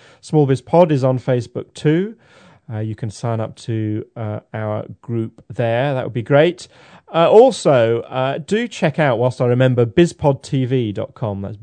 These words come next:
Bizpod, B I Z P O D T V dot com, which is, uh, our latest, uh, it's kind of, uh, Small Biz Pod in video for the YouTube generation. So if you've got a short <laughs> attention span,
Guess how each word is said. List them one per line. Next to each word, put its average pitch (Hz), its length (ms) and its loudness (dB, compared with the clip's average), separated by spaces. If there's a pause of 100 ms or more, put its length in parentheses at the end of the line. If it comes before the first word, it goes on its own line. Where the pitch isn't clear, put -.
(140)
Bizpod, 117 640 -2
B 123 140 -4
I 113 100 -2
Z 107 200 -4 (120)
P 160 160 -4
O 117 100 0
D 107 280 -6
T 113 260 -10
V 104 340 -8
dot - 280 -10
com, 110 340 -2 (380)
which 143 420 0
is, 139 500 0 (160)
uh, 135 260 -8 (140)
our 156 460 0
latest, 190 920 -4 (100)
uh, 131 400 -4 (1200)
it's - 140 -16
kind 262 220 -6
of, 185 220 0
uh, 165 260 6
Small 208 280 4
Biz 170 180 2
Pod 160 420 2 (280)
in 185 180 4
video 147 440 4
for 131 120 -4
the 135 100 0
YouTube 143 440 0
generation. 135 640 -2
So 135 100 -6
if 139 60 -4
you've 156 100 -6
got 185 140 0
a - 20 -4
short 196 360 2
<laughs> - 0 -
attention 175 460 0
span, 135 460 0